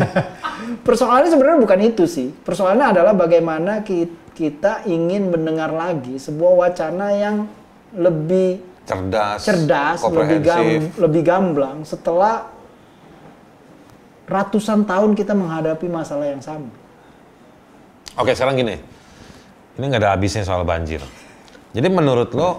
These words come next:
Speaker 2: eh, apa yang mesti dilakukan?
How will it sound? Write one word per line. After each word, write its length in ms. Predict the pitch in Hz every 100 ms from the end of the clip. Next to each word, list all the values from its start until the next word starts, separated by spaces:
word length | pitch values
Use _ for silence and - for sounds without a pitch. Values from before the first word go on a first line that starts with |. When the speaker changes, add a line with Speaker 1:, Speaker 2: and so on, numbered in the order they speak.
| - - - - - - - - - - - -
Speaker 2:
eh, 640 | 104 101 101 98 98 95 92 90 - - - - - - - - - - -
apa 220 | 139 160
yang 160 | 135 120
mesti 160 | 104
dilakukan? 520 | 101 98 90 90 85